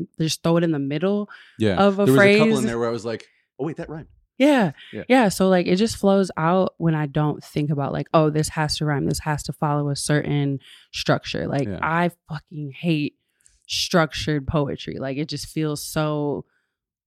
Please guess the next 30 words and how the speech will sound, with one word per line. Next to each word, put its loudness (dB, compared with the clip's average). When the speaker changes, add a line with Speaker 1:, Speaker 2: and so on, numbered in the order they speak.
Speaker 1:
meh 2
to 0
me. 0
Like, -2
why 2
does 2
it -2
have 2
to -2
have 0
Speaker 2:
<laughs> 0
Speaker 1:
rules, 6
you 2
know? 0
Speaker 2:
Yeah. -2
Speaker 1:
Um, -6
so, -6
yeah, -2
I -2
really 0
like -4
the -10
fact -8
that -4
that's -6
something -6
that -6
we -2
really -2
encourage -6